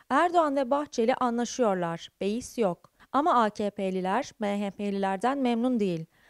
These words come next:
M H P'liler A K P'lilerden memnun değil. Yerel seçim iki partinin tabanlarını birbirine düşman etti. Bu durum nereye kadar gider derseniz şunu söyleyebilirim. A K P'nin ve Erdoğan'ın kaybetme ihtimalinin ortaya çıktığı gün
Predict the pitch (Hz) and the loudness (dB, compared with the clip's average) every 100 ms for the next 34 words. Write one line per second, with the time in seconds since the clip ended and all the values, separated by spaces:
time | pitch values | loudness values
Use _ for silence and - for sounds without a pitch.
0 | _ 202 214 220 214 208 190 190 190 240 | _ -2 2 4 2 2 0 0 0 0
1 | 302 233 214 - 202 208 196 196 190 190 | 0 -2 0 -2 -4 -2 -2 -2 -2 -2
2 | 202 185 170 170 170 170 170 165 - _ | -2 -2 -4 -6 -6 -4 -6 -6 -12 _
3 | _ - 233 277 330 - 220 - 254 - | _ 0 2 4 2 0 -4 -2 -6 -8
4 | 220 330 247 202 - 196 185 214 190 185 | -10 -6 -2 -2 -4 -6 -4 -2 0 -2
5 | 180 175 185 262 - 240 233 196 190 220 | -4 -4 -4 -4 -2 0 0 0 0 0
6 | 208 196 - 185 175 - 180 170 _ _ | -2 -4 -4 -4 -4 -6 -8 -8 _ _
7 | _ 311 392 359 285 277 330 339 262 202 | _ 2 2 2 2 2 4 4 2 0
8 | 196 185 185 180 180 208 254 277 214 202 | 0 -2 -4 -4 0 2 2 0 -4 -4
9 | 247 - - 247 226 - 185 175 175 160 | -6 -12 -8 -4 -4 -2 -2 0 -2 -4
10 | 165 165 160 - _ _ - 233 247 294 | -6 -8 -10 -14 _ _ -2 0 2 0
11 | 269 311 349 392 311 - 294 330 302 240 | 0 -4 -4 -4 -2 -2 -2 0 0 0
12 | 240 240 254 277 254 - 202 202 - 190 | -2 -2 -2 0 -2 -2 -8 -6 -6 -2
13 | 190 180 185 185 208 202 254 254 - 220 | -2 -2 -4 -2 -2 0 0 -2 -2 -12
14 | - 262 247 202 226 | -4 -4 -2 -4 -4